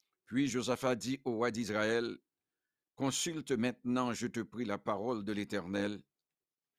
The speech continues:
Le roi d'Israël assembla les prophètes au nombre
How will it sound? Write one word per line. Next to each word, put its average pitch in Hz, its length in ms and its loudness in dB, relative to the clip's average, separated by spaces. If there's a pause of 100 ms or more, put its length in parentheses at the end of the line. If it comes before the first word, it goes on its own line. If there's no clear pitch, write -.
(440)
Le 90 160 -8
roi 98 160 2
d'Israël 113 800 0 (540)
assembla 113 480 2
les 110 100 2
prophètes 113 800 -2 (1000)
au 120 140 0
nombre 127 440 2